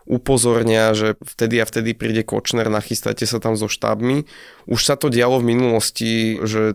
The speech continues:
niekto z polície posunul informácie. V tomto prípade to tak nebolo. Novinári o tej eskorte vedeli len vďaka ľuďom, ktorí im posielali tipy, že a vidíme teraz strašne veľa aut blikajúcich, jak sa blížia. Čiže tá Kočnerová verzia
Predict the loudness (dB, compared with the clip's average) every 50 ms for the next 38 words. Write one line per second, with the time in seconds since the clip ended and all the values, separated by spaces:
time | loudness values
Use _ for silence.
0 | -4 -6 -4 -4 -2 -2 -4 -4 -6 -8 -4 -4 -2 -2 -2 -2 -4 -4 -2 -2
1 | -2 -2 0 0 0 0 0 0 -2 -2 -2 -2 0 0 0 0 -2 -2 -2 -2
2 | -4 -6 -12 -20 _ -4 -2 -2 0 0 -2 -2 -2 -4 -2 0 -2 0 0 0
3 | -2 -2 -2 -2 -2 0 2 2 2 2 2 2 2 2 4 4 2 2 2 0
4 | 0 0 2 2 2 2 2 2 2 0 0 0 0 0 2 2 2 2 0 -2
5 | -4 -2 0 0 2 2 0 0 -2 -2 -2 -2 -4 -4 -2 -2 0 0 0 0
6 | 0 0 2 2 2 2 0 0 0 -2 -4 -4 -2 0 0 0 2 0 -2 0
7 | 0 -2 -2 -2 0 0 -2 -2 -2 -2 -4 -4 -2 -2 -2 -2 -4 -4 -4 -2
8 | -2 -2 0 0 -2 -2 -4 -8 -8 -6 -6 -4 -2 -2 -2 -2 -2 -4 -4 -6
9 | -4 -4 -4 -4 -4 -4 -4 -4 -4 -4 -4 -6 -6 -6 -6 -4 -4 -4 -2 -2
10 | -2 -2 -2 -2 -2 -4 -4 -4 -6 -6 -6 -4 -4 -4 -4 -4 -6 -8 -6 -6
11 | -6 -6 -6 -8 -6 -4 -2 -2 -2 -2 -2 -2 -2 -4 -6 -14 -20 -20 _ -10
12 | -8 -4 -2 -2 0 0 2 2 4 4 4 4 4 4 4 2 0 -2 -6 -6
13 | -4 -2 -2 -2 -2 -2 0 0 0 0 0 0 0 0 0 0 0 2 2 2
14 | 2 2 2 0